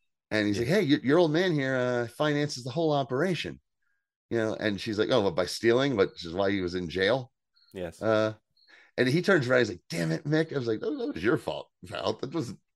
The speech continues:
Speaker 2: Right.
Speaker 1: <laughs> I was saying shit." So anyway, Nate's like, "Hey, w-, we got stuff from the French Revolution. Did you steal some stuff from Marie Antoinette?" And that gets her, uh, piques her interest.
Speaker 2: Mm-hmm.
Speaker 1: And it works. And then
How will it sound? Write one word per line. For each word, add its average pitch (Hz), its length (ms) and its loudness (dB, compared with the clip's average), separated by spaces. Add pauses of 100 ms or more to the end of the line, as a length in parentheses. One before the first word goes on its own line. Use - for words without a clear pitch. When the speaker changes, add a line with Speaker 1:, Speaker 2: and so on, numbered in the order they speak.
(240)
Speaker 2:
Right. 92 320 -8
Speaker 1:
<laughs> - 180 -14
I 147 200 -12
was 120 120 -4
saying 110 180 -8
shit." - 200 -8 (1000)
So 196 160 2
anyway, 131 220 4
Nate's 160 220 2
like, 143 120 0
"Hey, 151 140 2
w-, 120 300 -8
we 131 120 -2
got 127 140 2
stuff 139 200 2
from 143 140 -2
the 135 60 -4
French 147 300 -2
Revolution. 147 600 2 (680)
Did 117 140 -4
you 120 80 -4
steal 127 260 0
some 113 140 -8
stuff 127 240 0
from 131 140 -4
Marie 127 240 0
Antoinette?" 131 480 0
And 98 120 -4
that 107 180 0 (120)
gets 95 160 -10
her, 80 280 -4 (840)
uh, 95 60 -4
piques 92 280 -6
her 98 100 -2
interest. 92 440 -2 (320)
Speaker 2:
Mm-hmm. 123 220 -12 (200)
Speaker 1:
And 120 80 0
it 98 100 0
works. 98 380 0 (280)
And 110 160 0
then 120 360 0